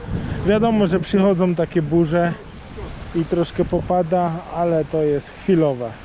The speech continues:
To wszystko jest takie chwilowe.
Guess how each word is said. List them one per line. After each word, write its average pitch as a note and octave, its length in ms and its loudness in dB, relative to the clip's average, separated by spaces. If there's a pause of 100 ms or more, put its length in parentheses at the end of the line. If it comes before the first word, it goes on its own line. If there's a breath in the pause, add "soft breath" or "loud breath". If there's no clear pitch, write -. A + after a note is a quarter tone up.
(880)
To F3+ 100 4
wszystko F3 400 0
jest D3+ 240 2
takie C#3+ 280 -2
chwilowe. B2+ 540 -2